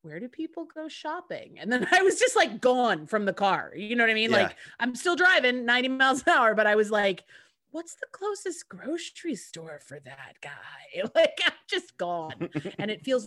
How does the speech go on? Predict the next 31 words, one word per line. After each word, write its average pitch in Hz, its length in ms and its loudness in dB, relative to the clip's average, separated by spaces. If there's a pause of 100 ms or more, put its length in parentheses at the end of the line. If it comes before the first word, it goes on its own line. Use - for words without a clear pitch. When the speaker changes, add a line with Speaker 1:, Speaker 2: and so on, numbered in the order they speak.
Speaker 1:
very 226 180 -4
unsafe 147 460 -10
is - 140 -18
what 87 100 -14
I'm 143 100 -14
saying. - 360 -20 (920)
Speaker 2:
Yeah. 104 380 -2 (680)
Speaker 1:
That 175 120 -12
might 156 140 -10
just - 180 -20
be - 100 -20
me. - 240 -20 (400)
But 247 100 4
also 302 300 4
then 226 160 2
there's, 190 320 -2
like, 151 360 -10 (1700)
is 160 100 -20
it 151 60 -16
called 151 320 -14
Butterburger? 240 720 -6 (1040)
I - 60 -20
feel 220 100 -6
like 196 120 -4
I 175 40 -6
stopped 180 340 -4
in 170 100 -8
one 170 260 -4
Speaker 2:
Uh, 123 120 -2
Speaker 1:
in 107 40 -8
a 98 40 -14